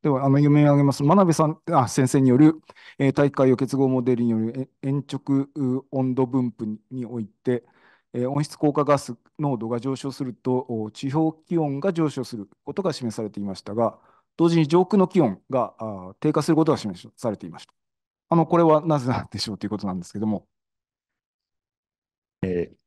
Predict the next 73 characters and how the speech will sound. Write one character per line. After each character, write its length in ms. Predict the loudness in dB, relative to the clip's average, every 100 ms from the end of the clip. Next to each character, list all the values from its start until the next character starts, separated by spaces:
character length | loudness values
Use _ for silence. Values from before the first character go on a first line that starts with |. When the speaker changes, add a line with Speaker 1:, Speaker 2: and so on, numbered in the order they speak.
| _
Speaker 2:
ま 80 | -6
あ、 20 |
地 160 | -6 -2
球 200 | 2 4
の 280 | 2 0 -2
熱 240 | -2 0
の 100 | 2
出 140 | 4 4
入 100 | 4
り 60 |
を 200 | 0 -2 -8
一 140 | -4
個 120 | -2
で 200 | 0 -2 -4
考 180 | -4 -2
え 40 |
る 80 | -4
と、 240 | -6 -8 -8
こ 80 | -8
れ 80 | -6
は 180 | -8 -10
一 100 | -14
見 240 | -10 -10 -10
不 80 | -4
思 40 |
議 80 | -2
な 160 | 0 -2
結 160 | -6 -6
果 100 | -6
で 80 | -6
す 100 | -4
よ 80 | -2
ね。 180 | -4 -8 -20 -2
で 60 | 0
も、 120 | 0
こ 120 | 0
れ 60 | 0
は 160 | -2 -8
地 120 | -8
球 220 | -4 0
の 260 | 2 0 -2
大 160 | -2 -2
気 100 | -4
の 160 | -8 -6
鉛 240 | -6 -4
直 140 | -4 -2
分 180 | -4
布 240 | -6 -12 -14 -10
を 160 | -8
考 240 | -8 -8 -6 -6
え 40 |
る 80 | -6
と 220 | -8 -8
説 260 | -12 -12 -10
明 140 | -10
す 80 | -6
る 60 | -6
こ 80 | -2
と 80 |
が 200 | 0 0 -4 -10
で 120 | -6
き 80 | -4
ま 100 | -6
す。 220 | -10 -18 -20 _ _ -20 -20 -20 _ _ _ -4
で、 140 | -2
真 120 | 0
鍋 180 | 2 2
先 180 | 2 0
生 180 | 0 0
の 140 | -2
グ 120 | 0
ラ 80 | -2
フ 200 | -2 -6